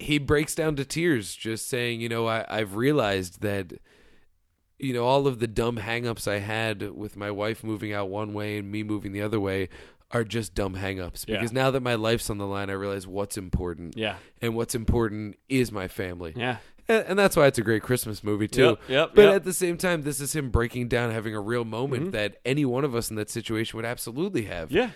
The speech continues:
Speaker 1: If I had a wife and I thought I was gonna die, I would wanna get a message out to her to let her know how I felt.
Speaker 2: Mm-hmm.
Speaker 1: And it feels real and it feels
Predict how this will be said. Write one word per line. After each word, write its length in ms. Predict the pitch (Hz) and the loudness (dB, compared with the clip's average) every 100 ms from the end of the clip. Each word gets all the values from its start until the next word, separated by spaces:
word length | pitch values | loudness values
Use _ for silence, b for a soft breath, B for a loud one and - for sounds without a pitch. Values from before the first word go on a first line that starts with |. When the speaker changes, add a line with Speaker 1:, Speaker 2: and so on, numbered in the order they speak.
| B | B
Speaker 1:
If 120 | 123 123 | 0 4
I 100 | 175 | 6
had 100 | 160 | 6
a 80 | |
wife 320 | 135 147 165 - | 6 6 6 4
and 100 | 117 | 0
I 120 | 127 | 0
thought 440 | 107 - 110 120 | -2 -6 -2 2
I 60 | 123 | 2
was 160 | 123 | 0
gonna 180 | 113 113 | -2 -2
die, 400 | 107 107 127 113 | 0 0 2 0
I 180 | 92 104 | 0 -2
would 140 | 123 | -2
wanna 300 | 110 110 123 | -4 -4 -4
get 160 | 117 117 | -2 -4
a 60 | 110 | -2
message 380 | 107 113 113 | -4 -4 -4
out 180 | 104 98 | -4 -4
to 80 | - | -6
her 60 | 101 | -8
to 60 | |
let 160 | 101 110 | -6 -6
her 100 | 107 | -6
know 480 | 101 107 123 107 95 - _ 107 | -6 -2 0 0 -6 -14 _ -10
how 140 | 95 92 | -6 -6
I 60 | |
felt. 360 | - 131 135 110 | -2 2 2 2
Speaker 2:
Mm-hmm. 260 | 127 143 208 b b - | 0 0 -2 b b -4
Speaker 1:
And 100 | 139 | -2
it 80 | 156 | -2
feels 380 | - 151 165 113 | 0 0 0 0
real 280 | 113 110 | 0 0
and 100 | 107 | 0
it 100 | 110 | -4
feels 320 | - 131 127 | -6 -4 -4